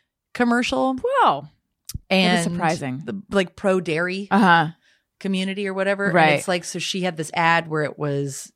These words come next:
Speaker 1: um, wood milk, and it was a joke.
Speaker 2: Oh, okay.
Speaker 1: But she's like, "Wood milk," 'cause it's like how ridiculous it is that we're drinking milk from other things other than cows.
Speaker 2: Right.
Speaker 1: And I was like,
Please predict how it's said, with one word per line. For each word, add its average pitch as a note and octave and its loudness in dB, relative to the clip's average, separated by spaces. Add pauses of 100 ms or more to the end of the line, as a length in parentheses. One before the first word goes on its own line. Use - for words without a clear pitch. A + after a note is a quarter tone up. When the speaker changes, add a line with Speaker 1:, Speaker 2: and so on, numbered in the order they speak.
Speaker 1:
um, C#3 -6 (600)
wood E3+ 2
milk, - -2 (680)
and E3 0
it E3 2
was D3 0
a C3+ -8
joke. C3+ -2
Speaker 2:
Oh, A3 6
okay. D#3 -4
Speaker 1:
But D#3+ 0
she's D3+ -6
like, D3+ 0 (100)
"Wood B3 2
milk," A3+ 2
'cause D#3 -6
it's E3 -8
like D3+ 0
how D#3+ 0
ridiculous D#3 -2
it C#3 0
is B2+ 0
that - -2
we're D#3 4
drinking D3+ 0
milk D3+ 2
from C3 0
other D3 4
things C#3 -2 (140)
other C#3+ 2
than C3+ -4
cows. C#3 0
Speaker 2:
Right. E3 2 (440)
Speaker 1:
And E3 -8
I D#3+ -2
was D3+ -6
like, C#3+ -6